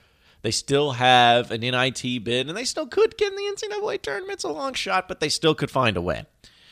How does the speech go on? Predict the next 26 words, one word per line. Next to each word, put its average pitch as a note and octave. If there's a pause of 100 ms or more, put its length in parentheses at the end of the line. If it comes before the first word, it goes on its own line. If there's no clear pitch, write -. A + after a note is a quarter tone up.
(140)
It's -
still A#3+
there. G2
They D#3
still G3
are F3+
playing D3+
for B2
something. G2+ (340)
So D3+
if D3+
you B2+
have F#3+
the F3
ability D#3
to C3+
go C#3+
to C#3
the A#2+
game B2
tonight, A2 (480)
go E3
to G#3
the F#3
game D3+
tonight, F#2+